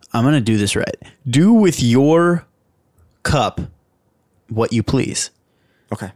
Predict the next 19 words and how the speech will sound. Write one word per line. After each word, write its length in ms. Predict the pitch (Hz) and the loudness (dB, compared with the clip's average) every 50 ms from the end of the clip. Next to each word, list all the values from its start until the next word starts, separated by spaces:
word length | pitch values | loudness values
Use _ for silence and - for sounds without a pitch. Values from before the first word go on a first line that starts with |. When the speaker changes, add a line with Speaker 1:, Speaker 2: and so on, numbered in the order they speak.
| _ _ - | _ _ -8
Speaker 1:
At 100 | 110 107 | -6 -2
the 100 | 107 101 | -2 -2
end 160 | 101 95 95 | -2 -2 -2
of 60 | 95 | -4
the 80 | 95 95 | -4 -2
day, 160 | 95 82 - - - | -4 -4 -4 -4 -4
I, 160 | 110 110 113 - | -2 -2 -2 -2
I 120 | - 110 110 | -2 -2 0
don't 200 | 113 120 120 - | 2 0 0 0
look 160 | 113 110 101 | -2 -2 -2
down 240 | 107 110 107 107 113 | -2 -4 -2 0 0
on 140 | 113 113 113 | 0 -2 -2
anybody 420 | - 120 131 147 143 156 151 151 | 0 0 0 2 2 2 2 2
who 100 | 143 131 | 2 2
throws 280 | 120 - 135 123 120 113 | 0 2 2 2 2 2
their, 140 | 117 110 107 _ _ _ - | 0 -2 -2 _ _ _ -4
their 160 | - 113 110 | -2 0 0
beverage 340 | 101 110 110 110 117 110 120 | 0 0 0 0 0 0 0
away. 340 | 120 113 113 113 120 117 | 2 2 2 2 0 -2